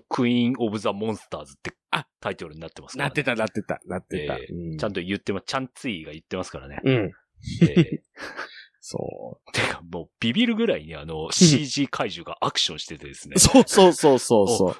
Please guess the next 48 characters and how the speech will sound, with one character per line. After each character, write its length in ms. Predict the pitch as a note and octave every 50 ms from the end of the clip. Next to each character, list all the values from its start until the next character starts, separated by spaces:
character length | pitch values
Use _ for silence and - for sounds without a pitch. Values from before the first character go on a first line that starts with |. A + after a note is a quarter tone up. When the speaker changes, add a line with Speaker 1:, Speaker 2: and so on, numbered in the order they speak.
| -
Speaker 1:
な 100 | - C#3+
ん 20 | -
か 80 | - F2+
人 240 | G2+ C3 F3 F#3+ F#3
間 160 | F#3+ G3 F3+
で 80 | F3+
も 140 | D3 - -
こ 180 | - - B2+ B2+
ん 80 | C3+
な 80 | C3 C3
シ 200 | - - - A2
ー 40 | D#2
ン 40 | D#2+
見 120 | G2 A#2+
た 140 | - - -
な 80 | -
っ 20 | -
て 140 | _ - E2+
思 120 | - -
い 40 | A2
ま 80 | A2+
す 120 | - G#3+ -
よ。 100 | B3+ A#3
Speaker 2:
<laughs> 40 | -
Speaker 1:
な 80 | A#3+
ん 1400 | - A3+ A3+ G3 G#3 F#3+ - - - - G#3+ - - F#3+ - - - - - - _ - - - - - B3 B3+ A3
か 80 | - - G3
ナ 100 | B2+ C3+
イ 60 | A#2
フ 100 | B2+ C3
刺 100 | - G#2+
さ 120 | - A2+
れ 80 | G2+ G#2
そ 140 | - - G#2
う 20 |
に 80 | F2+ D#2+
な 80 | E2
っ 40 | E2+
て 120 | - E2+ D#2
避 160 | E2+ F#2 F#2
け 200 | - - G2+ F#2
る 100 | - -
と 100 | - -
か 80 | -
で 100 | C#2 C2+
す 140 | - - -
ね。 60 | - D3
Speaker 2:
<laughs> 800 | B2+ B2 D#3+ D3 E3+ G3 F3 C3+ F#3+ F3+ - F#3 E3+ E3+ F3 D#3